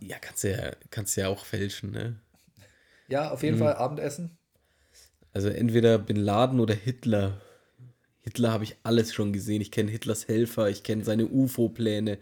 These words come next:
Speaker 1: Ähm,
Speaker 2: Aber da wirst du die richtige Wahrheit erfahren.
Speaker 1: Ja, aber welche?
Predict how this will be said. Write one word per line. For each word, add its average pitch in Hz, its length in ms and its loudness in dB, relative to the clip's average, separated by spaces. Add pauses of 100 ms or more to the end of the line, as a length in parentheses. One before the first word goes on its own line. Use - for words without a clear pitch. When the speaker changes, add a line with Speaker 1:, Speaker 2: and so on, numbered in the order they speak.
(400)
Speaker 1:
Ähm, 104 640 2
Speaker 2:
Aber 123 160 0
da 131 300 2
wirst 143 180 0
du 165 60 -4
die 156 140 4
richtige 156 580 0
Wahrheit 104 300 -4
erfahren. 98 360 -6
Speaker 1:
Ja, 123 80 2
aber 120 160 4
welche? 117 460 0